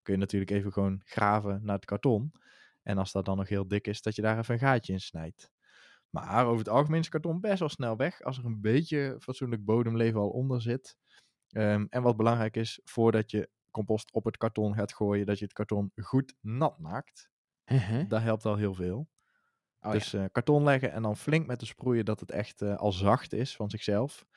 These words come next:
Speaker 1: En dat je dan pas het compost, eh, eroverheen, eh, gaat verspreiden. Want anders blijft die karton heel lang best wel stevig.
Speaker 2: Oh ja.
Speaker 1: Maar dat kan dus.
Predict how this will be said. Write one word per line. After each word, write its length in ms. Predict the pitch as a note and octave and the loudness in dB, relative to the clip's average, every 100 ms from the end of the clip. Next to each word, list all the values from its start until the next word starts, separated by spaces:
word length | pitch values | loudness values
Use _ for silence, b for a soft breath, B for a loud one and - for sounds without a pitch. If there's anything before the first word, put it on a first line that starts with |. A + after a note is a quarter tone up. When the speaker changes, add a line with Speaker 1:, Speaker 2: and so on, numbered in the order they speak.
| b b b b | b b b b
Speaker 1:
En 140 | G2+ | -2
dat 80 | G2+ | 0
je 140 | F#2+ | 2
dan 200 | F2 F#2+ | 4 4
pas 200 | C3 A2+ | 4 2
het 160 | A2 - | 0 -6
compost, 480 | G#2+ G#2 G2+ - - | -6 -2 -4 -6 -4
eh, 120 | F#2+ | -4
eroverheen, 680 | F#2+ F2 F#2 F#2+ F#2+ F#2+ F#2 | -2 -4 -6 -4 -4 -2 0
eh, 200 | F#2 F#2 F#2 - _ _ _ | -2 -2 -4 -12 _ _ _
gaat 240 | - F#2 - | -4 -4 -2
verspreiden. 560 | G#2 - G2 F2+ G2 | -6 -4 -2 0 0
Want 140 | A2+ - | -2 -2
anders 200 | G2+ G2 | -4 -2
blijft 240 | G2 G2 | -2 -2
die 80 | G2+ | -4
karton 360 | G#2 G#2 G2+ | -4 -2 -2
heel 160 | G2 G2+ | 0 0
lang 280 | G2 F#2+ G2 _ _ _ | 0 -2 -4 _ _ _
best 220 | F#2+ G2+ | 0 2
wel 120 | G2 | 0
stevig. 720 | G2 - E2 D#2 E2 G2+ - _ _ _ _ _ _ _ _ _ | -6 -6 -8 -8 -12 -14 -18 _ _ _ _ _ _ _ _ _
Speaker 2:
Oh 160 | - A#2 | 2 2
ja. 80 | F2+ | 2
Speaker 1:
Maar 320 | - _ - | -6 _ -2
dat 60 | D#3+ | 4
kan 200 | B2+ D3+ | 4 4
dus. 360 | F3 - - | 2 -4 -16